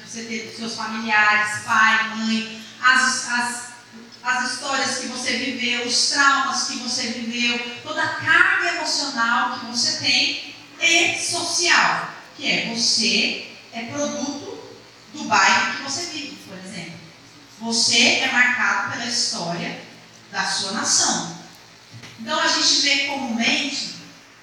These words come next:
uma pessoa que vive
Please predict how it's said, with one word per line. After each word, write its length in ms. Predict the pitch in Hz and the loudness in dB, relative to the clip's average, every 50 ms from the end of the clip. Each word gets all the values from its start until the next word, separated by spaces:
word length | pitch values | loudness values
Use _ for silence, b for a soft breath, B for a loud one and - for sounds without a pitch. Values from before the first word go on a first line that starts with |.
| - - - - - - - | -20 -20 -20 -20 -20 -20 -14
uma 220 | 220 226 254 254 247 | -6 -2 0 0 0
pessoa 600 | 262 254 - - - 233 214 - - - - - | 0 -2 -2 -4 -4 -4 -2 -2 -2 -2 -4 -4
que 400 | - 233 113 - - - - - - - - | -4 -4 -4 -4 -6 -8 -12 -16 -16 -12 -2
vive 640 | - - - - - - 226 - 156 - - - | 2 4 6 6 6 4 2 0 -2 -4 -8 -12